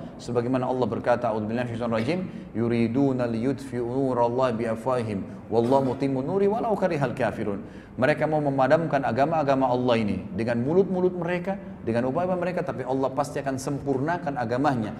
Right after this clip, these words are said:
Cahayanya akan sampai kemana-mana, walaupun orang-orang kafir itu menolaknya. Walaupun orang kafir itu menolaknya. Dan kata Aisyah waktu ditanya, "Kenapa ada orang yang mencaci maki Abu Bakar, Umar, dan beberapa sahabat Nabi setelah mereka meninggal?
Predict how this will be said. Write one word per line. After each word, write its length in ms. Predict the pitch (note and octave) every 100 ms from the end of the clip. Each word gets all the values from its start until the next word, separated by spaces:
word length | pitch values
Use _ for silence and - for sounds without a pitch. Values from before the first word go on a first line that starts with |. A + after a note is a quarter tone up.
| - -
Cahayanya 400 | - A#2 C#3 E3
akan 160 | C#3+ C#3
sampai 240 | D3 D3
kemana-mana, 560 | C3 C3 B2+ D3+ G3 G#3
walaupun 320 | G#3 G#3 G#3+
orang-orang 400 | F#3 D#3+ D3+ C#3+
kafir 240 | C#3 C3 C3+
itu 80 |
menolaknya. 560 | C3+ A#2+ G#2+ G2+ - F2+ - - -
Walaupun 240 | G2+ B2+ C#3
orang 240 | B2 A#2
kafir 240 | A2+ A#2 A#2
itu 80 | E3
menolaknya. 480 | C3+ A#2 A#2 A#2 F#2+ - - -
Dan 240 | A2 A#2
kata 320 | C#3 D3+ C#3+ D3
Aisyah 240 | D3 C#3
waktu 160 | A#2 A#2+
ditanya, 320 | A#2+ C#3 C3 A2+ - - - - - - - - -
"Kenapa 480 | D#3 G3 G#3 F3+ D#3+
ada 160 | D3+ D#3
orang 320 | E3+ E3 D3+
yang 80 | C#3+
mencaci 400 | C3+ C3 B2 B2+
maki 320 | C#3+ D3 C#3
Abu 160 | A2+ G#2+
Bakar, 640 | B2+ C3 B2+ A2 G#2 G2+ A2
Umar, 720 | D3 D3 C3+ B2 G#2+ G#2 - - -
dan 200 | B2+ C3+
beberapa 400 | C3 D3 D#3+ D3+
sahabat 360 | C#3+ C3 C3
Nabi 240 | C#3 D3+ D3
setelah 240 | - C#3+ B2
mereka 320 | B2 B2+ A#2+
meninggal? 480 | A#2 C3 B2+ G#2+